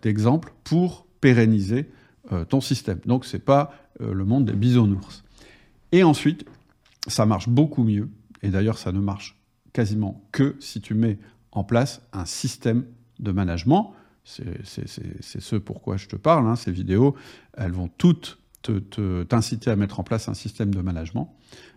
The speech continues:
Un système de management qui soit basé autour de la fréquence et qui soit focusé sur le grand R et le petit r.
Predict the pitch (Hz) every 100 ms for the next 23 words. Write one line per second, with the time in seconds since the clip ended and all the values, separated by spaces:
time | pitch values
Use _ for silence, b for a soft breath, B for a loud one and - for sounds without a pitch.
0 | - 127 165 151 156 139 113 104 95 113
1 | - - 101 98 101 101 95 b b b
2 | _ _ _ 151 147 135 120 98 95 -
3 | - 139 - 127 202 - - - _ b
4 | b b 120 123 - 104 - 101 - -
5 | - 151 - 113 - 135 175 - - 127
6 | - b _ 110 120 104 90 - 113 -
7 | _ _ - 110 - 110 104 92 -